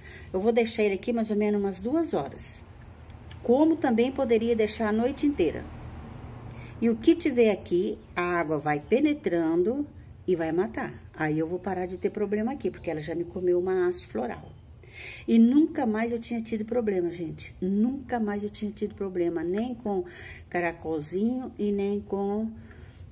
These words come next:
com a lesma. Então, eu pensei, bom, a gente que tem essas meninas, a gente tem que pensar vinte e quatro horas. Então, é,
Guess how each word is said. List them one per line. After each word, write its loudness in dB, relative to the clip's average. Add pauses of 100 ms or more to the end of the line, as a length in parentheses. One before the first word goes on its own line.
com -4
a 0
lesma. -2
Então, 2
eu 2
pensei, 0 (680)
bom, 0 (580)
a -2
gente -2
que -4
tem 2
essas -2
meninas, 2
a -6
gente -2
tem -2
que -6
pensar -2
vinte -2
e -14
quatro -4
horas. -6
Então, -8 (380)
é, 0